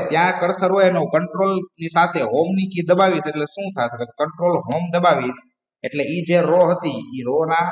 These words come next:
પ્રથમ સ્થાનમાં હું જાઉં છું. બરોબર? હું અહીંયા હતો અને હું control plus home દબાવીશ એટલે ઈ જે રો છે એને પ્રથમ સ્થાનમાં હું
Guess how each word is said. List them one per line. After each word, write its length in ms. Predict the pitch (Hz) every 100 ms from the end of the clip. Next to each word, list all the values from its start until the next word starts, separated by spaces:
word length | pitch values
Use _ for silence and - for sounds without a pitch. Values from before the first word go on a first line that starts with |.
| -
પ્રથમ 420 | - 165 - 190
સ્થાનમાં 600 | 190 - 175 175 175 160
હું 120 | 151 139
જાઉં 220 | 135 135
છું. 200 | - - _ _ _ _
બરોબર? 280 | - 151 202
હું 140 | 196 156
અહીંયા 340 | 156 165 160
હતો 180 | 180 147 110 - _ _ _ _
અને 120 | 123 135
હું 120 | 143
control 440 | 147 170 175 180 180
plus 240 | 160 156 160
home 180 | 123 147 160
દબાવીશ 400 | 160 175 165 156
એટલે 180 | 143 139
ઈ 180 | 147 131
જે 120 | 143
રો 180 | 127 151 170
છે 200 | 170 160 151
એને 240 | 147 151 202 202
પ્રથમ 400 | - 165 - 202 190
સ્થાનમાં 520 | - 170 160 143 127
હું 140 | 147